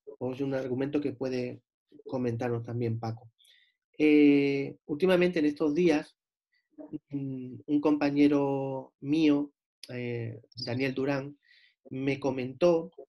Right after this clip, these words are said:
que había visto una, un artículo donde, mm, decían que el, el cobre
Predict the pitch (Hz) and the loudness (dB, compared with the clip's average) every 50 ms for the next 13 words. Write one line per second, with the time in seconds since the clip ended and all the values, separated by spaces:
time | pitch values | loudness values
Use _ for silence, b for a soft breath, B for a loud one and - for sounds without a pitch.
0 | _ _ _ - - 156 151 151 151 151 156 156 160 - - - 135 131 131 147 | _ _ _ -2 2 2 4 4 4 4 2 2 0 -4 -6 -10 -8 0 2 4
1 | 156 160 156 156 151 147 139 - - _ _ _ _ _ _ - 139 131 120 156 | 4 4 4 0 -2 -2 -4 -6 -10 _ _ _ _ _ _ -20 -10 -4 -2 -2
2 | 170 170 - - - 139 143 143 143 - 151 151 151 147 143 139 135 135 127 127 | -2 -2 -4 -8 -4 -4 -4 -4 -2 -2 0 2 2 2 2 0 -2 -4 -4 -4
3 | 135 139 147 147 143 143 - - 156 147 147 143 135 139 143 143 143 139 147 147 | -2 -2 0 0 0 -2 -2 0 0 0 0 0 0 0 0 -2 -2 0 0 2
4 | 147 143 139 135 135 147 147 - _ - - _ b b b b b b b b | 2 2 0 -2 -4 -4 -6 -10 _ -20 -20 _ b b b b b b b b
5 | _ _ _ _ - 143 139 135 135 135 131 131 127 127 123 123 120 120 117 117 | _ _ _ _ -14 -12 -10 -10 -10 -10 -10 -10 -10 -10 -10 -8 -10 -10 -12 -14
6 | _ _ _ 131 127 123 117 117 - 156 156 151 151 147 147 - - 139 131 123 | _ _ _ -10 -10 -10 -6 -2 0 2 2 2 0 -4 -4 -6 -4 -4 -2 -2
7 | 120 117 - - 120 120 117 117 - - 175 175 151 147 147 180 | -4 -6 -8 -8 -8 -8 -8 -4 2 4 4 4 4 2 0 -2